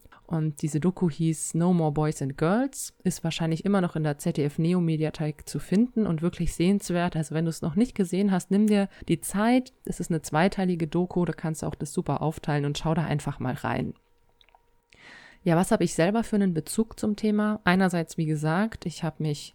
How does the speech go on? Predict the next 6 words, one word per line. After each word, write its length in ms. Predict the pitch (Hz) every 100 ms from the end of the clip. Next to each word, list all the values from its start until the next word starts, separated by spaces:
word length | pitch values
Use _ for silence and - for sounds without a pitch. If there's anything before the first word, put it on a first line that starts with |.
| _
sowohl 520 | - 151 156 208 208
im 120 | 170
Sozialwissenschaftsstudium 1400 | 151 139 190 233 247 247 - 220 - - 214 202 208 196
mit 280 | 165 - -
Geschlechtertheorien 840 | - 160 - 165 - 156 165 160
auseinandergesetzt. 920 | 151 135 143 190 214 202 220 233 -